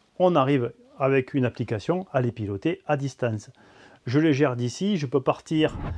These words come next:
à l'intérieur de la maison, je continue à les gérer, à les surveiller avec les caméras qui sont embarquées.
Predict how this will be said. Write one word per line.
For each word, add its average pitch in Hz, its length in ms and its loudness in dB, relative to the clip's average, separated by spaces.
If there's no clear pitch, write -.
à 143 100 0
l'intérieur 151 380 2
de 127 60 2
la 120 140 0
maison, 147 400 0
je 139 120 -6
continue 127 440 -2
à 120 60 2
les 113 120 -2
gérer, 110 400 0
à 135 80 -2
les 127 100 2
surveiller 120 600 0
avec 127 220 0
les 110 100 -6
caméras 107 360 0
qui - 120 -14
sont 156 260 -4
embarquées. 131 460 -4